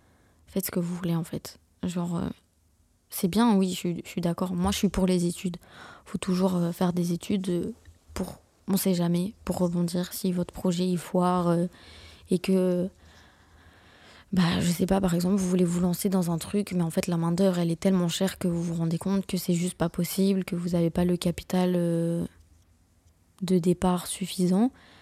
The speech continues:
Bon, ok, bah, bah, alors je vais me rabattre sur, euh, sur mon diplôme. Et, euh, je pense que c'est toujours une bonne chose. Et puis, au-delà d'avoir, euh, un plan B, bah, c'est aussi des connaissances. Moi, je trouve que c'est toujours bien d'apprendre des choses et c'est jamais perdu, en fait.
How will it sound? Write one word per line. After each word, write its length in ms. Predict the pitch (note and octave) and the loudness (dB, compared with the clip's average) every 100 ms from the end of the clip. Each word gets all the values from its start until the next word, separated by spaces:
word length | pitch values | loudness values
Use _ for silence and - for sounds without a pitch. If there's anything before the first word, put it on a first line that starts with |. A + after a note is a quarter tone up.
| - - F#3+ | -20 -8 2
Bon, 160 | F#3 - | 2 4
ok, 280 | F#3 G3 | 2 4
bah, 400 | G3+ F3 E3+ E3 E3 | 4 4 2 0 0
bah, 160 | E3+ E3 | 2 2
alors 200 | E3 F3 | 2 0
je 80 | F3 | 0
vais 60 | |
me 60 | E3+ | 0
rabattre 380 | E3+ E3+ F3 - | 0 -2 -2 -4
sur, 300 | - E3+ E3+ | -2 0 -2
euh, 240 | F3+ G3+ | -2 -6
sur 200 | - - | -6 -4
mon 100 | E3+ | 0
diplôme. 460 | E3+ F3 - D4+ G3+ - - - - - - - | 0 -2 0 2 2 0 -20 -20 -20 -20 -20 -4
Et, 200 | F#3 F3 | -2 0
euh, 100 | F3 | -2
je 100 | - | -2
pense 200 | F#3+ F#3+ | -4 -2
que 80 | F#3 | -2
c'est 160 | F3 | -2
toujours 320 | E3 F#3 F3+ | -2 -2 0
une 120 | F3+ F3 | 0 2
bonne 160 | F3 | 0
chose. 300 | E3+ A3+ B3 | 0 2 4
Et 40 | F#3 | 2
puis, 220 | - F3+ _ _ _ | 0 -6 _ _ _
au-delà 500 | G3 F3+ F#3+ F#3 G3 | 2 4 4 6 4
d'avoir, 680 | F3+ F3 - F3 F3+ F3+ F3+ | 0 0 0 2 2 0 0
euh, 240 | E3+ E3+ - | -2 -2 -2
un 100 | E3+ | -4
plan 240 | - F3 | 0 0
B, 200 | E3 F#3+ G#3 | 2 0 2
bah, 320 | E3+ E3 - _ _ - | 0 0 -6 _ _ -14
c'est 160 | - | -2
aussi 200 | F#3+ - | 0 2
des 140 | F#3 F#3 | 4 4
connaissances. 540 | F3+ E3+ - F3+ - | 4 0 0 -2 0
Moi, 100 | E3+ | -4
je 60 | E3+ | -4
trouve 100 | - | -4
que 60 | |
c'est 100 | F#3 | -4
toujours 220 | F3 F3+ E3+ | -2 -4 0
bien 120 | F3 | 0
d'apprendre 440 | E3+ E3 - F3+ | 0 -2 -4 -2
des 100 | E3+ | 0
choses 340 | E3 G#3+ A3+ G3 | 0 2 4 4
et 220 | E3 - - - | 4 2 -8 -20
c'est 160 | - G3 | 2 4
jamais 300 | F3+ F#3+ G#3+ | 6 6 6
perdu, 380 | G3+ F3 E3+ F3 | 4 4 4 2
en 80 | |
fait. 260 | D#3+ E3 - | 2 -4 -8